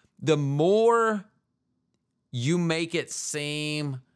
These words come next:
like they shouldn't be watching that, like it's gonna make them feel uncomfortable watching you do that, the better you chan-, have next time of their saying,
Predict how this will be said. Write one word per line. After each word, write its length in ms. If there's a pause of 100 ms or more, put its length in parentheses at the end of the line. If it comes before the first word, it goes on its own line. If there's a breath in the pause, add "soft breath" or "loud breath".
(140)
like 380
they 280
shouldn't 600
be 120
watching 600
that, 300
like 180
it's 160
gonna 220
make 260
them 200
feel 280
uncomfortable 720
watching 500
you 140
do 140
that, 340 (300 loud breath)
the 100
better 380
you 260
chan-, 600
have 600 (280 soft breath)
next 460
time 300
of 160
their 180
saying, 480